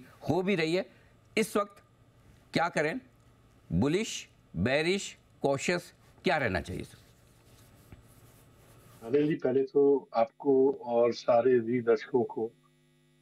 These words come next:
Speaker 2: मेरी तरफ से भी बधाई और शुभकामनाएं कि दो हज़ार चौबीस जो है, वो दो हज़ार तेईस से भी बेहतर रहे। अ, आपको याद होगा, हमारा पहला, अ, जो हमने interaction किया था, पच्चीस, अ, जनवरी को किया था,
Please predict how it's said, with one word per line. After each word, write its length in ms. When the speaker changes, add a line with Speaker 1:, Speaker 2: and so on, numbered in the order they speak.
Speaker 2:
मेरी 460
तरफ 240
से 140
भी 120
बधाई 420
और 480
शुभकामनाएं 560
कि 160
दो 240
हज़ार 180
चौबीस 420
जो 180
है, 60
वो 60
दो 200
हज़ार 200
तेईस 360
से 80
भी 140
बेहतर 300
रहे। 260
अ, 100
आपको 260
याद 240
होगा, 260
हमारा 420
पहला, 640
अ, 160
जो 260
हमने 220
interaction 480
किया 240
था, 100
पच्चीस, 800
अ, 240
जनवरी 400
को 140
किया 240
था, 180